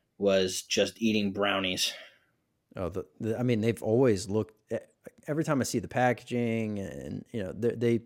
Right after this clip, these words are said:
Speaker 2: they do a
Speaker 1: They're
Speaker 2: very
Speaker 1: so
Speaker 2: good job at,
Speaker 1: professional.
Speaker 2: at pre-, presenting themselves and delivering a quality product. Um, so kudos there. I, I definitely need to, uh, stop messing around,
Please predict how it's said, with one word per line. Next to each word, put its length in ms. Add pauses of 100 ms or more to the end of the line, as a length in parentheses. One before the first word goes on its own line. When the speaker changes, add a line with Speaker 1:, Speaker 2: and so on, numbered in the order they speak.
(100)
Speaker 2:
they 120
do 180
a 40
Speaker 1:
They're 100
Speaker 2:
very 180
Speaker 1:
so 40
Speaker 2:
good 160
job 300
at, 140 (220)
Speaker 1:
professional. 180
Speaker 2:
at 60
pre-, 180 (120)
presenting 420
themselves 800
and 360 (340)
delivering 540
a 80
quality 460
product. 680 (460)
Um, 580 (280)
so 400
kudos 480
there. 460
I, 120 (140)
I 60 (220)
definitely 560
need 300
to, 320
uh, 100
stop 260
messing 260
around, 260